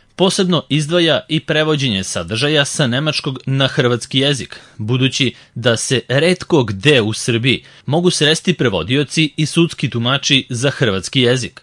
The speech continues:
Samim tim, na jednom mestu dobijete i uslugu prevoda, ali i overe dokumenata, čime štedite ne samo svoje vreme, već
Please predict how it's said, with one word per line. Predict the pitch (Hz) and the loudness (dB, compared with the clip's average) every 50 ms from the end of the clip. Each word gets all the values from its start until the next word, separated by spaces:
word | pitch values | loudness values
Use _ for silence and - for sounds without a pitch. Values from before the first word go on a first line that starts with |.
| _ _ _ _ _ _ _ _ _ _ | _ _ _ _ _ _ _ _ _ _
Samim | - - 180 185 196 180 160 | -4 -2 0 0 2 0 0
tim, | - - 190 196 180 139 - - _ | 0 0 0 0 0 -2 -4 -6 _
na | - 131 127 127 117 117 - | -4 -2 0 2 0 0 -2
jednom | - 120 123 160 160 160 160 147 | -2 2 2 4 4 4 4 4
mestu | 135 117 98 - - - 110 - - _ _ _ | 4 2 0 -2 -4 -8 -10 -10 -10 _ _ _
dobijete | - 110 101 135 120 113 131 135 139 143 135 - - 151 131 117 - - - _ _ _ | -10 -2 0 2 2 2 2 0 0 -2 -2 2 4 4 4 4 0 -6 -18 _ _ _
i | 160 156 | 2 4
uslugu | 151 156 147 - - 135 110 104 90 | 4 4 2 2 0 -2 -2 -2 -4
prevoda, | - - 104 101 101 117 143 165 160 147 117 - _ _ _ | -2 0 0 2 2 2 4 4 4 4 2 -2 _ _ _
ali | - 147 156 160 156 147 - | 0 2 2 2 2 0 0
i | - 170 170 170 - | 0 0 0 0 0
overe | - 156 170 175 165 170 147 135 127 | 0 2 2 4 4 4 4 4 2
dokumenata, | 123 127 123 - 135 123 110 101 104 107 - - 78 - - _ _ - - - - _ _ | 2 0 0 0 -2 0 0 0 -2 -4 -4 -6 -10 -10 -10 _ _ -20 -20 -20 -20 _ _
čime | - - 135 127 120 110 - | -2 0 0 2 0 0 0
štedite | - - - 151 127 127 120 120 - 120 101 95 | -2 0 2 2 2 2 0 -2 0 0 0 0
ne | 98 107 135 147 135 | 0 0 0 -2 -2
samo | - - 165 147 143 139 123 | -2 -2 -2 -2 -2 -2 -4
svoje | - - 147 147 139 131 117 | -4 -2 0 0 2 2 0
vreme, | 110 120 127 143 139 117 82 - - - _ - | 2 2 0 2 2 -2 -4 -6 -10 -18 _ -12
već | 101 101 147 151 147 - - | -2 2 2 2 2 0 -4